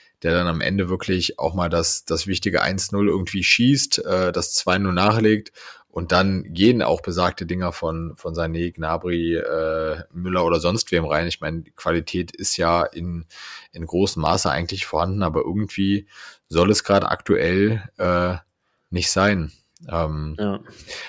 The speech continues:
Speaker 1: vielleicht
Speaker 2: Ähm,
Speaker 1: da direkt eine, eine ganz nette Überleitung. Äh,
Speaker 2: Mhm.
Speaker 1: jemand, der die Dinger da am Wochenende wieder gemacht hat, ist, äh, ist doch dein geliebter Timo Werner. Äh,
Speaker 2: Mein gelieb-, mein geliebter Timo. Ähm, komm, komm ich sofort zu. Ich hätte noch einen Punkt gehabt, ähm,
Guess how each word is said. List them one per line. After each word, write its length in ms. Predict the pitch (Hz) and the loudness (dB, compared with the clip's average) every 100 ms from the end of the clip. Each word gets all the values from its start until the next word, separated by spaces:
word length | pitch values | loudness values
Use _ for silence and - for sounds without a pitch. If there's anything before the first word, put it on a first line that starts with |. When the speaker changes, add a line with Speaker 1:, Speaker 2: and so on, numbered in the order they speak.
| - | 2
Speaker 1:
vielleicht 240 | 107 104 | 4 6
Speaker 2:
Ähm, 60 | 98 | 6
Speaker 1:
da 80 | |
direkt 400 | 104 104 101 - - - - - | 8 8 6 0 -8 -20 -20 -6
eine, 200 | 90 90 | -2 -2
eine 200 | 82 92 | -2 0
ganz 240 | 92 87 | 0 2
nette 200 | 107 98 | 0 2
Überleitung. 680 | 98 123 107 95 90 95 98 | 6 8 10 8 6 2 0
Äh, 420 | 95 90 90 90 | 0 0 2 0
Speaker 2:
Mhm. 120 | 107 | 0
Speaker 1:
jemand, 340 | 98 95 90 - | 2 2 4 6
der 80 | 110 | 6
die 180 | 95 | 4
Dinger 240 | 90 104 101 | 0 2 4
da 260 | 98 90 76 | 4 4 4
am 100 | 87 | 2
Wochenende 420 | 101 101 92 92 | 0 0 0 0
wieder 200 | 87 87 | 2 2
gemacht 380 | 92 113 135 104 | 4 2 2 0
hat, 120 | 82 | 0
ist, 240 | 76 - | -2 -2
äh, 280 | - 87 87 | -2 0 0
ist 180 | 71 - | 0 0
doch 80 | 90 | 2
dein 240 | 95 92 | 2 2
geliebter 560 | 87 101 - 95 90 - - - - | 2 0 4 4 4 0 -14 -16 -6
Timo 380 | - - 120 104 | -2 4 6 8
Werner. 460 | 104 139 143 87 78 - - - | 10 10 10 6 2 -4 -20 -8
Äh, 220 | 85 87 | -2 0
Speaker 2:
Mein 140 | 98 98 | 0 0
gelieb-, 300 | 98 110 117 - _ | 0 0 -2 -16 _
mein 180 | 98 104 | -2 0
geliebter 380 | 101 110 117 110 | 2 2 2 0
Timo. 420 | - 127 98 95 - - - | 0 0 0 0 -6 -10 -2
Ähm, 400 | 104 104 110 117 | 2 4 4 0
komm, 220 | - 127 147 117 | 2 2 2 0
komm 160 | 127 135 | 0 2
ich 80 | |
sofort 340 | - 113 127 139 | 2 4 4 4
zu. 160 | 127 | 4
Ich 120 | 135 127 | 2 2
hätte 120 | 120 | 2
noch 100 | 117 | 0
einen 240 | 90 131 | 0 -2
Punkt 220 | - 143 | -4 -4
gehabt, 400 | - 117 - - - | 0 0 -2 -6 -4
ähm, 400 | 113 110 113 | -2 -2 -4